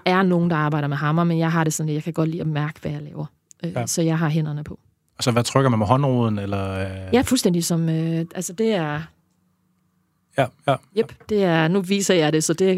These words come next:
Speaker 1: er jo
Speaker 2: Jo,
Speaker 1: fuldstændig
Speaker 2: når man mener,
Speaker 1: umuligt
Speaker 2: at det, altså, jeg
Speaker 1: at
Speaker 2: ved ikke, at du
Speaker 1: Men det er, det er håndfladen,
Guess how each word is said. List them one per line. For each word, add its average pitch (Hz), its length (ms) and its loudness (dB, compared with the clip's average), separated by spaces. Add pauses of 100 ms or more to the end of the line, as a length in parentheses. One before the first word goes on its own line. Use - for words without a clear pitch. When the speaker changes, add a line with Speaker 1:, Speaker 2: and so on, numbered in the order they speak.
Speaker 1:
er - 40 -4
jo - 60 -4
Speaker 2:
Jo, - 60 -4
Speaker 1:
fuldstændig 175 400 6
Speaker 2:
når 156 60 8
man 143 160 6
mener, 143 180 6
Speaker 1:
umuligt 131 140 6
Speaker 2:
at - 60 6
det, - 60 6
altså, 170 160 6
jeg 131 60 6
Speaker 1:
at 143 40 8
Speaker 2:
ved 139 60 8
ikke, 135 120 4
at 123 80 2
du - 60 4
Speaker 1:
Men 202 140 4
det 220 120 6
er, 208 320 4
det 202 200 4
er 185 100 4
håndfladen, 165 540 0